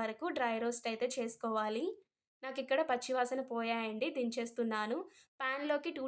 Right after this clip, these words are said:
టేబుల్ స్పూన్స్ దాకా ఆయిల్ వేసి ఒక టీ స్పూన్ దాకా జీలకర్ర, ఆవాలు, శనగపప్పు, అలాగే మినప్పప్పుని వేసి ఇవి కాస్త వేయించుకోవాలి. ఇప్పుడు ఇందులోకి కొన్ని రెబ్బల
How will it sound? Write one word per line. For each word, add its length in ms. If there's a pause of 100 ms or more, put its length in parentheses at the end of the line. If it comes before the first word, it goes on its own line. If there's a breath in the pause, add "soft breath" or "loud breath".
టేబుల్ 320
స్పూన్స్ 300
దాకా 200 (140)
ఆయిల్ 320
వేసి 300 (420 loud breath)
ఒక 160
టీ 160
స్పూన్ 300
దాకా 260
జీలకర్ర, 540 (200)
ఆవాలు, 380 (100)
శనగపప్పు, 640 (180)
అలాగే 360
మినప్పప్పుని 680
వేసి 340 (440 loud breath)
ఇవి 180
కాస్త 360
వేయించుకోవాలి. 840 (680 loud breath)
ఇప్పుడు 220
ఇందులోకి 500 (120)
కొన్ని 260
రెబ్బల 280